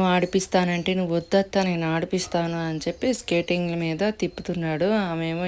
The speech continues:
ఎక్కుతుంది దిగుతుంది, ఎక్కుతుంది దిగుతుంది తప్ప అస్సలు ఆడట్లేదు. ఇక అన్నీ చూద్దామనేసి మహతీనును మా ఆడపడుచు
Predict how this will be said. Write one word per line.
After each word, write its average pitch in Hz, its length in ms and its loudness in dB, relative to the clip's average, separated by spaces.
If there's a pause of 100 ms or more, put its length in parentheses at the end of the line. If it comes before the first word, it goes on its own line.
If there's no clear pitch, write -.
(140)
ఎక్కుతుంది 208 460 4
దిగుతుంది, 185 440 2
ఎక్కుతుంది 202 400 4
దిగుతుంది 175 440 0
తప్ప 151 300 -2
అస్సలు 208 520 2
ఆడట్లేదు. 160 680 2 (1120)
ఇక 247 200 4 (200)
అన్నీ 190 500 4 (260)
చూద్దామనేసి 190 920 2 (380)
మహతీనును 175 600 0
మా 214 120 4
ఆడపడుచు 170 680 2